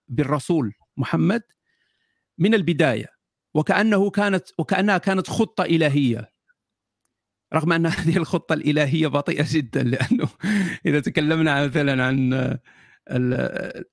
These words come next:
يعني ال-، الفترة، ما تسمى بالفترة، يعني الفترة، يعني فترة من الرسل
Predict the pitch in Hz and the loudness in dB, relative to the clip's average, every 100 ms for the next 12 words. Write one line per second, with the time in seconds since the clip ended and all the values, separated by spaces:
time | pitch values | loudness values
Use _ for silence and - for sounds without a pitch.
0 | _ 123 123 123 123 - _ _ - 135 | _ -6 -4 -4 -6 -14 _ _ -8 -6
1 | - 135 - 190 180 120 - _ _ _ | -4 -4 -2 -2 -2 -6 -8 _ _ _
2 | _ 131 131 - 139 135 135 131 - 156 | _ -2 -2 -2 -2 0 0 0 -2 -2
3 | 135 120 117 120 123 - 165 165 151 151 | -2 -2 -2 -2 -2 -2 -2 -2 0 -2
4 | - _ _ - 120 135 135 - - 151 | -6 _ _ -4 0 2 0 -4 -2 0
5 | 151 147 135 156 - 120 | 2 2 2 0 0 -2